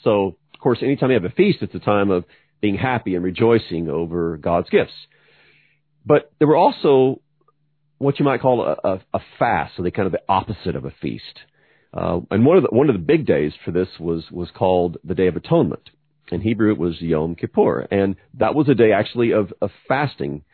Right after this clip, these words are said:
And that is s-, somewhat parallel to, to the idea of Lent. It was a, it, and, and it still is among, uh, among Jews today. It's, it's a time of, of repentance.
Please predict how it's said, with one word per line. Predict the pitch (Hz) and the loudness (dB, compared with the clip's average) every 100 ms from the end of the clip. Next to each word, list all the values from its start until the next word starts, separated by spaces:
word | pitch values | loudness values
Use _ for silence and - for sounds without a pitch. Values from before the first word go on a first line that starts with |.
| _ _ _ _ _ _ | _ _ _ _ _ _
And | - 117 113 110 - _ | -4 0 0 -2 -6 _
that | 107 110 147 | -2 2 2
is | - 127 - _ _ _ _ | 2 0 -2 _ _ _ _
s-, | - - - | -20 -20 -6
somewhat | 294 - | 2 2
parallel | - 123 110 95 90 139 147 _ | 2 2 4 4 2 -2 -10 _
to, | - 123 107 104 - | -2 0 -2 -4 -8
to | - | -4
the | 113 | 2
idea | 101 90 104 87 | 2 2 0 0
of | 78 | -2
Lent. | 80 80 - - | -4 -4 -4 -8
It | |
was | 101 95 | -8 -4
a, | 92 | -4
it, | - 98 - - _ - | -4 -10 -12 -20 _ -2
and, | 123 | 0
and | - 156 - | 2 0 2
it | 165 - | -2 2
still | 208 170 | 4 6
is | 165 | 6
among, | 98 90 87 95 127 - | 6 2 0 -4 -14 -16
uh, | - 90 - | -12 -10 -6
among | 101 101 101 | -2 0 0
Jews | 101 110 98 | -2 -4 -4
today. | 85 80 160 170 98 | -8 -4 2 2 2
It's, | - - | -2 -12
it's | - | -16
a | 87 | -8
time | 87 87 90 | -4 -2 -2
of, | 85 80 _ _ _ _ | -4 -6 _ _ _ _
of | 82 82 80 | -6 -6 -2
repentance. | 90 - 98 - 139 | -2 0 -2 -2 -6